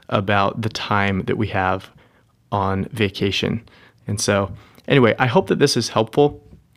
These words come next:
And, uh, again, I hope this doesn't create some complex of, like, "Oh, I gotta be busy, I gotta be working." It's not that at all. It's,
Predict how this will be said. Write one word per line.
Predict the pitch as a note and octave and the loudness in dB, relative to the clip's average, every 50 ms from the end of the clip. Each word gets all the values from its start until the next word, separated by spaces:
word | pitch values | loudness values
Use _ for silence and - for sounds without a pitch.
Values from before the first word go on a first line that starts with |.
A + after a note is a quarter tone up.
| _ _ _ _ _ _ - - _ - - | _ _ _ _ _ _ -18 -18 _ -4 0
And, | A#2 A2 G#2+ G#2 G#2 G2+ G#2+ | 2 2 4 2 2 2 2
uh, | G2+ G2+ G2 - - | 2 2 2 0 0
again, | A#2+ B2 A#2+ A2 G2+ - | 0 2 2 2 2 0
I | G#2 | 0
hope | G#2 C3 C3 - | 0 0 0 0
this | C3+ A#2+ - | 0 0 2
doesn't | - A#2+ A2+ A#2+ - | 2 2 2 2 -2
create | - - A2+ G#2+ - | 0 2 2 2 2
some | - A2 G#2+ G#2 | 2 0 0 0
complex | - - G2 G2+ G2+ - A#2 A#2+ - - - | 0 -2 -2 -2 0 0 0 0 0 -4 -6
of, | - G#2 F#2+ F#2+ F2+ | -4 -2 -2 0 0
like, | G2+ F#2+ F#2 F#2 - - | 0 0 0 0 0 0
"Oh, | A2+ A2+ F#2+ G2 - - - - - - - - | 2 0 0 -2 -6 -18 -20 -20 -20 -20 -12 -6
I | - G#2+ | -2 0
gotta | A2 A#2 G#2+ F#2 | 0 2 0 0
be | G2+ F#2+ | -2 -4
busy, | F2 G#2 A2 G#2+ G#2+ G#2+ G#2 | 0 0 0 2 2 2 2
I | G#2+ | 2
gotta | A2 G2+ F#2 | 0 0 0
be | F#2+ | -2
working." | F#2 F#2+ G#2 G#2 G#2+ - C#3 D3+ D3 - - - - - - - - - - - | -2 -2 -2 -2 0 0 0 0 -2 -4 -10 -18 -20 -20 -20 -20 -20 -20 -20 -14
It's | - - | -8 -4
not | G#2+ G2+ - - | -2 -2 -2 0
that | A2 G2+ | 0 0
at | F#2+ F#2+ | 0 0
all. | F#2 F2 F2+ F#2+ | 0 0 0 -2
It's, | F#2+ - - | -2 -4 -8